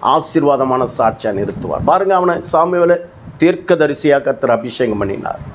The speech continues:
அல்லேலூயா. உன் வாழ்க்கையில சாட்சி சொல்ல மறக்காத. எந்த, எந்த ஊழியக்காரர் நிமித்தம் உன் வாழ்க்கையை கர்த்தர் மாற்றினாரோ, உன் வாழ்க்கையில ஆண்டவர் பேசுகிறாரோ, எந்த மெசேஜ் உன்னை டச் பண்ணுதோ, அந்த ஊழியக்காரருக்கு ஃபோன் பண்ணி பேசுங்க. "ஆ, ஐயா, நான் இது மாதிரி, அ, உங்க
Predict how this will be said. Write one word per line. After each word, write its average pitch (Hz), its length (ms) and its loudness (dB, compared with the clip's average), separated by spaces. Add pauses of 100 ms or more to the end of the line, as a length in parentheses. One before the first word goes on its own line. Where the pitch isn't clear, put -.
அல்லேலூயா. 160 680 2 (360)
உன் 120 240 2
வாழ்க்கையில 165 300 2
சாட்சி 147 400 0
சொல்ல 127 260 2
மறக்காத. 156 640 2 (600)
எந்த, 190 520 2
எந்த 180 320 0
ஊழியக்காரர் 214 640 2
நிமித்தம் 196 520 0 (160)
உன் 143 180 2
வாழ்க்கையை 190 520 2
கர்த்தர் 175 380 0
மாற்றினாரோ, 165 600 2 (200)
உன் 139 160 2
வாழ்க்கையில 196 500 4
ஆண்டவர் 180 440 0
பேசுகிறாரோ, 175 640 2
எந்த 202 300 2
மெசேஜ் 180 400 2
உன்னை 185 200 4
டச் 190 400 -2
பண்ணுதோ, 185 300 4 (220)
அந்த 190 340 2
ஊழியக்காரருக்கு 277 520 2 (100)
ஃபோன் 226 200 2
பண்ணி 190 160 2
பேசுங்க. 180 460 2 (200)
"ஆ, 139 220 2
ஐயா, 175 340 2
நான் 185 140 0
இது 143 100 0
மாதிரி, 175 380 2 (160)
அ, 135 160 4
உங்க 135 280 4